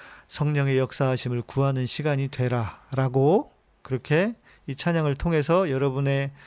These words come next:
여러분이 마음으로라도 찬양 드리라고 그 곡들을 올려드리는 겁니다. 설교만이 예배가 아닙니다. 찬양이 예배입니다.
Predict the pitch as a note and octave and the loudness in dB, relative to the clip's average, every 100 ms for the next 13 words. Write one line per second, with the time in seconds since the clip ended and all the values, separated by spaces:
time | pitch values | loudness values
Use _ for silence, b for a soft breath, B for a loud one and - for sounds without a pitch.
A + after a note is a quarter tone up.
0 | B B C3+ C3 C3 B2+ C3+ E3 E3+ D3+ | B B 0 0 0 0 2 4 2 2
1 | C#3 C#3 - F#3 E3 D#3+ D#3+ _ C#3+ D#3+ | 0 0 -2 -2 -2 -4 -8 _ 2 4
2 | D3+ C3 E3+ B3 - - C3 B2+ - B2 | 4 2 -2 -4 -8 -12 -10 -8 -10 -4
3 | - C#3 E3 B2 C#3+ D3 C3+ E3+ F3 G#2+ | 0 0 0 0 0 0 -2 -2 -4 -6
4 | E2 - - - _ _ _ _ - B | -8 -14 -18 -20 _ _ _ _ -20 B
5 | B B B B B B B - C4+ C4+ | B B B B B B B 4 4 4
6 | B3+ G#3+ F3+ C#3 B2 C#3+ E3 C#3+ B2+ D#3 | 2 4 2 -2 -2 0 2 2 0 -2
7 | F3+ D#3 D3+ E3+ G#3 - _ _ _ _ | -2 2 4 4 2 -4 _ _ _ _
8 | _ _ _ _ _ _ _ _ _ _ | _ _ _ _ _ _ _ _ _ _
9 | _ _ _ _ - - - - - F3 | _ _ _ _ -20 -20 -16 -6 0 2
10 | F#3 E3 C3 F#2+ F#2 F2+ F2 G2+ - | 2 0 0 -2 -4 -6 -8 -14 -20